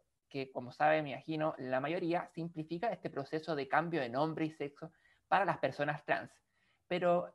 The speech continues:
también lo criticó porque no iba suficientemente lejos. Fue también asesora legislativa de O T D Chile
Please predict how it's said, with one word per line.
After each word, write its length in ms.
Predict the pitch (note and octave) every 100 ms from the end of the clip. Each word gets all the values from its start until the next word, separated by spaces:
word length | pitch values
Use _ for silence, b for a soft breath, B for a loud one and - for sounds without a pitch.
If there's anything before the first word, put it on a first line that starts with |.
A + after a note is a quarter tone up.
| _
también 220 | D3+ E3+
lo 80 | A#3
criticó 520 | G3 D3 C3 F#3+ C3+
porque 280 | A#2+ - C3+
no 80 | C#3+
iba 160 | F3+
suficientemente 760 | F3 E3+ C#3 D#3+ D#3 D#3 D#3 C3
lejos. 520 | C#3 C#3 - - - _ _ _ _ _ _
Fue 100 | D3+
también 320 | D3+ D#3+ E3 E3
asesora 440 | D3+ C3 A#2+ D3
legislativa 840 | C3 B2+ A#2+ A#2+ - E3+ A#3+ A#3 A3
de 140 | G#3+
O 80 | G#3
T 140 | G#3+
D 180 | G3+ G#3
Chile 380 | G#3 G#3 G#3+ C4